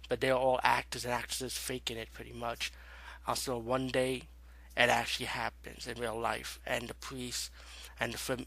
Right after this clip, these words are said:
and the people behind the scenes have to figure out, like, "Oh my sh-, holy shit, this is real. I can't believe this is going on. Like, how are we gonna get rid of this demon in real life?" And in the movie version, the woman that's actually possessed by the demon is actually one of the,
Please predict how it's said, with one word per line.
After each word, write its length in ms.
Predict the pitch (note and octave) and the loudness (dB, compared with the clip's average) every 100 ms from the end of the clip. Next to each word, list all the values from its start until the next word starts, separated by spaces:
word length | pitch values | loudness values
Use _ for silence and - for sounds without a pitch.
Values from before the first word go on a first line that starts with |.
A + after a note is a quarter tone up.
| - | -6
and 140 | B2+ | -6
the 60 | A#2 | -6
people 280 | - C3 B2+ | -6 -6 -4
behind 360 | B2 B2+ B2+ | -2 -2 0
the 40 | - | 2
scenes 260 | - C3 | 2 2
have 160 | B2+ B2 | 2 0
to 60 | |
figure 280 | - - A#2+ | 0 -2 4
out, 180 | A#2+ A#2+ | 4 4
like, 160 | A#2+ - | 2 -2
"Oh 80 | A2 | -4
my 140 | A#2 | -2
sh-, 220 | - - - - | 4 4 2 -6
holy 260 | B2 A#2+ | -8 -4
shit, 300 | A2+ - C3+ | 2 2 2
this 140 | C3+ - | -4 -6
is 160 | A#2+ | -6
real. 460 | A#2 C#3 C3+ C3 C3 - - - | -2 4 6 6 4 -4 -10 -4
I 60 | - | -2
can't 180 | C3+ | -2
believe 160 | A#2+ B2 | -4 -6
this 180 | A#2+ - | -6 -6
is 60 | |
going 320 | - A2+ A2+ C3 | -6 -4 0 4
on. 340 | C#3+ C3+ C3+ - - - - | 4 4 2 -4 -18 -18 -10
Like, 100 | A#2+ | -2
how 120 | B2+ | 0
are 40 | B2 | 0
we 100 | B2 | 0
gonna 160 | B2 | 0
get 120 | A#2+ | 0
rid 120 | A#2 A#2+ | -2 -4
of 80 | |
this 260 | A2+ A2+ - - | -4 -4 -6 -4
demon 420 | C3+ C3+ C3+ C3 | -2 0 0 0
in 140 | B2+ A#2 | -2 -4
real 180 | A2+ | -2
life?" 360 | A#2 C3 C3+ - - - - - | 2 2 2 -2 -10 -12 -14 -8
And 100 | B2 | -4
in 100 | A#2+ | -2
the 60 | A#2 | 0
movie 240 | C3 D3 | 2 2
version, 600 | C3 C#3+ C#3+ B2+ D3 C3+ - - - - - | 4 6 6 4 2 0 -8 -18 -20 -18 -4
the 80 | B2 | 2
woman 180 | C#3 C#3 | 4 4
that's 220 | B2 - - | 0 -2 -4
actually 200 | - C3 | -4 -4
possessed 360 | B2 C#3 C3 | -2 -2 0
by 100 | C3+ | -2
the 100 | A#2+ | -2
demon 280 | A2+ B2+ C#3 | -4 -2 -2
is 120 | B2 | 0
actually 280 | B2 - B2+ | 0 0 -2
one 140 | B2 | 0
of 120 | B2 A#2 | 0 0
the, 220 | A#2+ | -2